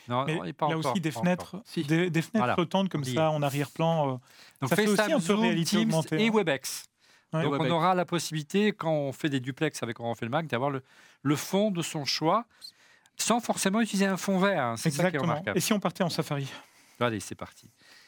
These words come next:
Speaker 1: Car, euh, car nous pourrions être victimes d'un Safari aussi, hein.
Speaker 2: Effectivement.
Speaker 1: Faut faire attention,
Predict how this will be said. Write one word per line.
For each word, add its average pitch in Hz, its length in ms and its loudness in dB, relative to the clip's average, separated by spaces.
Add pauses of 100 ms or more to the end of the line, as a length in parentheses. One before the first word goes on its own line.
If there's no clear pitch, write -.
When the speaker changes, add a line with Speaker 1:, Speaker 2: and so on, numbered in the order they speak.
(180)
Speaker 1:
Car, 135 200 4
euh, 101 280 0
car 139 200 0
nous 117 120 -6
pourrions 113 300 -4
être 110 100 -6
victimes 143 340 -6
d'un 117 100 -2
Safari 147 460 -4
aussi, - 180 -8
hein. - 40 -4
Speaker 2:
Effectivement. 143 420 -4
Speaker 1:
Faut - 40 -16
faire 113 120 -6
attention, 104 380 -8